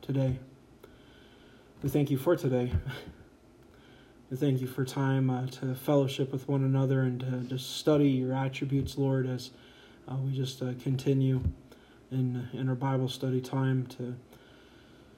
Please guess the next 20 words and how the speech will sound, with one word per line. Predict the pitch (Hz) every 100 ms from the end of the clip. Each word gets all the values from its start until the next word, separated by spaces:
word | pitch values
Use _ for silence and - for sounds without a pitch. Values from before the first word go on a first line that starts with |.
| - - - - - - - - -
to |
be | 151
schooled, | 160 - - 175 233 165 147
to, | - 139 127
to | 131 139
labor | 123 139 170 165 135 135
in | 131
the |
Word, | 127 127 151 147 131
to | -
labor | 123 135 147 139 135
in | 135 131 131 - - - - - - - - - - -
theology, | - 135 151 143 123 123
which | 123 127
is | 139 127
simply | - - 147 143 143 135 127
the | 120 131
study | - 139 131 127
of | 120
God, | 127 127 127